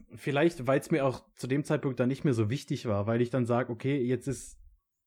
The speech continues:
jetzt ist Harry aus dem Gröbsten raus, blöd gesagt. Jetzt braucht er auch so diesen, diese Vater- oder Opa-Figur, wie, wie man's nennen will, die er in den ersten Teilen vielleicht gebraucht hat, braucht er jetzt nicht mehr so, so dringend. Und von daher kann ich's in den Filmen dann eher,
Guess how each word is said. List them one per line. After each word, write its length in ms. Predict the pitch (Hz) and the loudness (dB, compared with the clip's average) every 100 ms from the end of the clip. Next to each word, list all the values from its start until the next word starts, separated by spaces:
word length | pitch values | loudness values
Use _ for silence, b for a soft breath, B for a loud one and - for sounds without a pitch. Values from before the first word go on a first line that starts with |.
| _ | _
jetzt 160 | 127 156 | -6 -4
ist 140 | 151 | 0
Harry 200 | 135 160 | 4 6
aus 160 | 147 135 | 6 4
dem 140 | 135 | 0
Gröbsten 440 | 107 117 131 - 131 | 2 6 6 4 0
raus, 320 | 95 143 180 | 2 2 2
blöd 260 | 147 156 - | 2 0 0
gesagt. 440 | 151 151 151 151 | 0 2 2 0
Jetzt 300 | 113 107 113 | -6 -6 -6
braucht 220 | 117 131 147 | -2 0 0
er 40 | |
auch 140 | 131 123 | -2 -2
so 120 | 131 | 0
diesen, 340 | 123 117 120 | 0 0 0
diese 220 | 110 117 113 | 0 -2 -2
Vater- 580 | 117 120 - 139 127 | 0 -2 -2 -2 -2
oder 160 | 113 110 | -2 -4
Opa-Figur, 720 | 120 - 143 - 127 127 117 | -6 -4 -4 -4 -2 0 0
wie, 160 | 120 120 | 0 -2
wie 60 | |
man's 160 | 117 113 | -4 -2
nennen 220 | 120 120 | 0 2
will, 160 | 123 123 B B B - | 0 -2 B B B -2
die 120 | 120 | 4
er 80 | 131 | 4
in 80 | 127 | 4
den 80 | 123 | 2
ersten 360 | 131 143 - | 0 2 0
Teilen 240 | - 143 135 | 2 0 0
vielleicht 240 | 131 123 | -2 -2
gebraucht 340 | 123 120 117 | -4 -2 0
hat, 120 | 127 107 | 0 0
braucht 260 | 117 - | -2 0
er 60 | 123 | -2
jetzt 120 | 110 | 0
nicht 160 | 117 123 | -4 -2
mehr 100 | 110 | -2
so, 400 | 113 110 101 - _ | 0 0 -2 -8 _
so 200 | 104 117 110 | -8 -6 -4
dringend. 380 | 110 123 147 | 0 2 2
Und 120 | 120 107 | -2 -2
von 80 | 117 | 0
daher 180 | 120 131 | 0 0
kann 200 | 127 127 | 2 2
ich's 120 | 120 | 2
in 80 | 120 | 0
den 120 | 120 | 0
Filmen 300 | - 123 120 | 2 2 4
dann 160 | 117 | 2
eher, 420 | 110 123 120 123 | 2 4 4 2